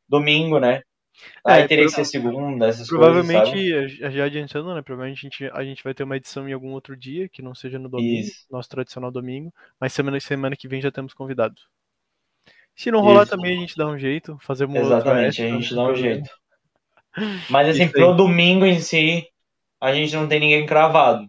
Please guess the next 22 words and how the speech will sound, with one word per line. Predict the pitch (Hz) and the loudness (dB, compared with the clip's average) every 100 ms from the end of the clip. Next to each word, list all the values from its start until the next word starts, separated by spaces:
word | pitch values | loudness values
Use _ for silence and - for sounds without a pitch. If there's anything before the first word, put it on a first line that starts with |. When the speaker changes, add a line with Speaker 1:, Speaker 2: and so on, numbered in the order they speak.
| - | -10
Speaker 1:
tá | 110 | -4
ligado? | 110 110 113 _ _ - | 0 0 0 _ _ 0
Eu | 160 156 | 2 6
tenho | 190 | 4
em | 185 | 6
contato, | 180 156 139 170 214 208 180 | 4 6 6 6 6 4 2
algumas | 160 143 131 131 151 156 | 4 6 6 4 2 0
pessoas | 156 156 151 | 0 2 2
estão | 156 151 | 2 2
conversando | 147 147 143 143 | 2 0 0 -4
comigo, | 131 127 127 156 160 156 147 139 123 123 _ _ _ | -4 -2 0 4 4 4 4 4 2 -2 _ _ _
algumas | - 139 156 156 | 2 4 4 4
jogadoras | 160 147 - 139 156 160 151 143 | 6 6 6 6 6 6 4 2
e | 123 | 2
tal, | 151 123 139 180 185 _ _ _ _ _ _ - | 4 6 6 2 -2 _ _ _ _ _ _ -2
mas | 147 156 | 2 2
eu | 175 | 2
não | 170 | 0
tenho | 165 | 0
nada | 156 170 | 2 2
marcado, | 175 180 180 147 113 107 | 2 2 2 2 2 -4
tá? | 110 107 131 | -4 -2 -2